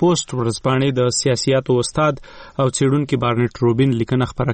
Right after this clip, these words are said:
کړې چې پکې نوموړي ویلي، د افغانستان د سولې هلو ځلو بریا لپاره د سیمې د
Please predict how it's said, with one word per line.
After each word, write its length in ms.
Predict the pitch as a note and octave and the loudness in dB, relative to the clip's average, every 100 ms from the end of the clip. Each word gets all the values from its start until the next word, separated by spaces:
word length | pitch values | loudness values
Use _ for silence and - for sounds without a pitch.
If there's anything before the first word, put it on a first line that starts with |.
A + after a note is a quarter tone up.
| - | 0
کړې 160 | C3 A#2+ | -2 -2
چې 60 | C3 | -4
پکې 280 | A2+ B2+ B2 | -2 0 2
نوموړي 320 | A#2 A#2+ A#2+ A#2 | 2 4 4 2
ویلي، 260 | C3 C3+ B2+ - - - | 2 2 -2 -8 -20 -4
د 120 | C3 | -2
افغانستان 480 | A#2+ B2+ B2 C#3+ C3 | 0 0 0 0 0
د 100 | A#2 - | 0 0
سولې 240 | C#3+ C3 A#2+ | 0 2 0
هلو 180 | A#2+ A2 | 0 0
ځلو 200 | B2+ B2 A2+ | 0 2 0
بریا 280 | A2 A#2 C#3+ B2 | 2 2 2 0
لپاره 320 | - A#2 B2+ B2+ - - - | -2 -2 -2 -4 -10 -16 -2
د 40 | C3 - | -2 2
سیمې 240 | F3 | 0
د 80 | E3 | 2